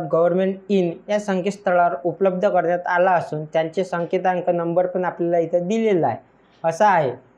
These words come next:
महाराष्ट्र राज्यपाल यांच्या आदेशानुसार व नावाने. तुम्ही बघू शकता, तुम्ही हा जीआर तुम्हाला काढता येत नसेल याची पण मी लिंक डिस्क्रिप्शनमध्ये देईन आणि तिथून जीआर कसे काढायचे हे पण मी सांगितलेलं आहे, तो व्हिडिओ पण तुम्ही बघून घ्या.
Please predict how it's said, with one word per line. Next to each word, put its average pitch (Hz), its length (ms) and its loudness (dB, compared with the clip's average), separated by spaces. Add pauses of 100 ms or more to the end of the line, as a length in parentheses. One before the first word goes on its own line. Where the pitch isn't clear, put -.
महाराष्ट्र 180 520 0
राज्यपाल 175 500 2
यांच्या 175 400 -2
आदेशानुसार 180 1200 0
व 220 80 -2
नावाने. 208 460 0 (1000)
तुम्ही 196 180 2
बघू 196 220 2
शकता, 170 460 -2 (460)
तुम्ही 226 240 2
हा 220 120 0
जीआर 214 420 4 (500)
तुम्हाला 208 260 2
काढता 190 360 2
येत 214 180 2
नसेल 208 300 0 (220)
याची 196 260 -2
पण 220 160 0
मी 220 380 0
लिंक 233 140 -2 (100)
डिस्क्रिप्शनमध्ये 196 840 6
देईन 196 300 0 (180)
आणि 190 160 0
तिथून 202 380 0
जीआर 196 240 2
कसे 202 280 -2
काढायचे 180 440 2
हे 175 220 0
पण 202 180 -2
मी 214 160 0
सांगितलेलं 214 640 0
आहे, 156 120 -2 (140)
तो 214 80 4
व्हिडिओ 208 280 4
पण 208 180 0
तुम्ही 208 280 -2
बघून 240 400 0
घ्या. 139 280 -2